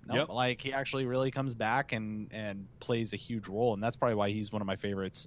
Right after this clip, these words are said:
Speaker 1: in this whole
Speaker 2: Oh, yeah.
Speaker 1: in this
Speaker 2: And,
Speaker 1: whole thing, 'cause
Speaker 2: and a
Speaker 1: it's
Speaker 2: lesser
Speaker 1: bizarre.
Speaker 2: movie, a lesser movie would have just had him, like, not be in it the rest of it, right? He would have found
Speaker 1: Right.
Speaker 2: some other way to,
Speaker 1: Yeah.
Speaker 2: to go about it. So it's a, it's a testament to this movie and what it accomplished.
Speaker 1: Bingo.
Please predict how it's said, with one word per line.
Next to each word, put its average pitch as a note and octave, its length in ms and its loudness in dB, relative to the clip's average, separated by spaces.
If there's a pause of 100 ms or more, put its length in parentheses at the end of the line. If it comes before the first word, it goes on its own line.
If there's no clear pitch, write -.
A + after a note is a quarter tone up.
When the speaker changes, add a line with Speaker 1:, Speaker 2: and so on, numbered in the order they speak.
Speaker 1:
in G2+ 140 -6
this F2 160 -6
whole F2 320 -6 (440)
Speaker 2:
Oh, A#2+ 120 2
yeah. F2+ 240 4 (180)
Speaker 1:
in A2 80 -2
this G#2 80 0
Speaker 2:
And, C#3 100 8
Speaker 1:
whole C#3+ 120 4
thing, - 80 -14
'cause - 80 -2
Speaker 2:
and D3+ 100 10
a C#3 60 12
Speaker 1:
it's B2+ 40 12
Speaker 2:
lesser D3+ 280 10
Speaker 1:
bizarre. B2+ 160 8
Speaker 2:
movie, A2+ 400 6
a G#2+ 80 2
lesser A2 300 4
movie G2+ 240 6
would G2+ 160 4
have F2+ 100 0
just - 180 -6
had D#2+ 160 0
him, E2 180 -2
like, D2 280 -6
not E2+ 240 0 (280)
be F#2 160 2
in E2 100 2
it D#2 100 -4
the D#2 80 -6
rest C#2+ 240 -6
of C#2+ 80 -14
it, - 100 -18
right? D2+ 220 -6
He D#2 100 -6
would E2+ 160 2
have G#2 80 -2
found F#2 220 4
Speaker 1:
Right. E2 100 -2
Speaker 2:
some F2 220 2
other E2+ 180 2
way D#2+ 140 2
to, D2+ 100 -2
Speaker 1:
Yeah. - 140 -14
Speaker 2:
to E2 100 -4
go E2 120 2
about D2+ 280 0
it. - 160 -12
So C#2 300 -2 (440)
it's F2 200 -2
a, D#2+ 200 2 (680)
it's G2 120 -2
a F2 40 -2
testament - 460 0
to G2 140 0
this E2+ 180 -2
movie D#2+ 560 0
and D#2 380 -2
what E2+ 200 0
it E2+ 120 -6
accomplished. - 640 -12 (680)
Speaker 1:
Bingo. - 320 -6